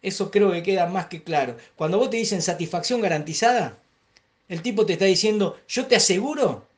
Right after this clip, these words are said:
te lo garantizo de que vas a obtener satisfacción". O por ejemplo, cuando te dicen, no sé, "Te damos un plan de, mm, para hacer una dieta determinada",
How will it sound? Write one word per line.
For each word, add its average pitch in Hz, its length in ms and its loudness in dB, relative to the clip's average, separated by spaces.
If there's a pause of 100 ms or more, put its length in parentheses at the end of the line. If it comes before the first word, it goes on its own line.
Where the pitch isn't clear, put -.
(760)
te 175 100 0
lo 180 120 4
garantizo 185 920 0 (340)
de 165 220 -6
que 175 120 -4
vas 196 200 0
a 196 40 0
obtener 170 340 -4
satisfacción". 151 580 -8
O 151 80 -10
por 175 100 -6
ejemplo, 202 320 -2
cuando 160 200 -2
te 170 80 -6
dicen, 190 320 -2 (240)
no 175 120 -6
sé, - 240 -4 (240)
"Te 180 120 -2
damos 240 320 2
un 226 160 -2
plan 226 280 0
de, 156 520 0
mm, - 800 -18
para 165 180 0
hacer 214 200 4
una 185 180 4
dieta 254 400 0
determinada", 226 920 0